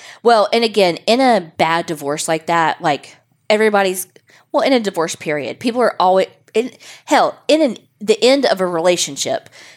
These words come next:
people are always gonna twist things to suit their narrative. Whether it's malicious or not, it's their perception of what happened.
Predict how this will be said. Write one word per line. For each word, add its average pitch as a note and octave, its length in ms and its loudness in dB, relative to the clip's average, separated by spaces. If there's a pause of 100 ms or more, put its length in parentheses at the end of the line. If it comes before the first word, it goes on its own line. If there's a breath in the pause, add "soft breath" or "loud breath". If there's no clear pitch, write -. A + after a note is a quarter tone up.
people B3 220 0
are A3+ 220 2
always G3+ 300 2
gonna F#3 200 -4
twist - 420 -4
things D#3 600 -8 (440)
to F#3+ 120 -8
suit - 360 -4
their D#3+ 180 0
narrative. - 560 -8 (520 soft breath)
Whether B3 400 0
it's - 280 -4 (340)
malicious G3+ 580 0
or D#3 80 -6
not, G#3 320 0
it's F3+ 200 -4
their G3+ 360 2
perception - 640 -4
of D#3+ 120 -8
what D#3 160 -2
happened. - 600 -8